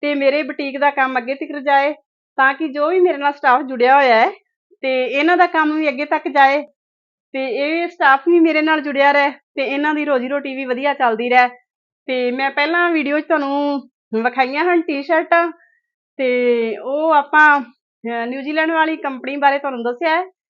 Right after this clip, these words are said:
ਤੇ ਵੇਖੋ ਜੀ, ਪ੍ਰਮਾਤਮਾ ਦਾ ਦਿੱਤਾ ਹੋਇਆ ਬਹੁਤ ਕੁਛ ਹੈ, ਕੋਈ ਕਮੀ ਨਹੀਂ ਕਿਸੇ ਤਰ੍ਹਾਂ ਦੀ।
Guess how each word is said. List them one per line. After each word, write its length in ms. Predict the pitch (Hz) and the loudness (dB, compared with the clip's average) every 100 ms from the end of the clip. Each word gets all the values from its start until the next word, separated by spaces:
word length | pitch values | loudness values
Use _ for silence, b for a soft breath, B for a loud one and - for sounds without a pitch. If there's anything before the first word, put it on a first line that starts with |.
| _ _ _ - | _ _ _ -6
ਤੇ 180 | 269 262 | -2 -2
ਵੇਖੋ 260 | 285 330 | -2 -4
ਜੀ, 220 | 311 339 | -2 -2
ਪ੍ਰਮਾਤਮਾ 480 | 339 349 285 240 262 | -2 -4 -2 -2 -2
ਦਾ 100 | 285 | -6
ਦਿੱਤਾ 260 | 277 262 285 | -6 0 2
ਹੋਇਆ 180 | 269 247 | 4 0
ਬਹੁਤ 260 | 226 247 | -2 -4
ਕੁਛ 300 | - 302 302 | -4 -6 -4
ਹੈ, 140 | 302 311 | -4 -4
ਕੋਈ 460 | - _ - 254 | -8 _ -6 -4
ਕਮੀ 240 | 277 285 294 | -4 -4 -4
ਨਹੀਂ 100 | 302 | -6
ਕਿਸੇ 220 | 302 302 | -8 -6
ਤਰ੍ਹਾਂ 220 | 277 269 | -2 -2
ਦੀ। 320 | 277 330 330 | -2 -8 -10